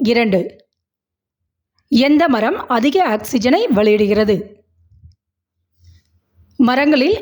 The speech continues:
எந்த மரம் அதிக ஆக்சிஜனை வெளிப்படுத்துகிறது? கேள்வி எண் மூன்று. நமது உடலில் எத்தனை எலும்புகள் உள்ளன? நமது உடலில் மொத்தம் எத்தனை எலும்புகள் உள்ளன?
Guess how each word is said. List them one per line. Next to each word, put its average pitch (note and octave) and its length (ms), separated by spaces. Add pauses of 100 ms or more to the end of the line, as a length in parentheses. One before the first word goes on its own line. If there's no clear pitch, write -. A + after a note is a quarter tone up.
எந்த A#3+ 320
மரம் A#3+ 400
அதிக C#4 440
ஆக்சிஜனை A3+ 680
வெளிப்படுத்துகிறது? G#3+ 1040 (1400)
கேள்வி C#4+ 420
எண் A3 260
மூன்று. A3+ 600 (880)
நமது C#4 400
உடலில் D#4 480
எத்தனை D#4 540
எலும்புகள் A3+ 440
உள்ளன? G3+ 560 (1120)
நமது B3 380
உடலில் A3 540
மொத்தம் A3+ 540
எத்தனை E4 580
எலும்புகள் A3+ 480
உள்ளன? G#3 560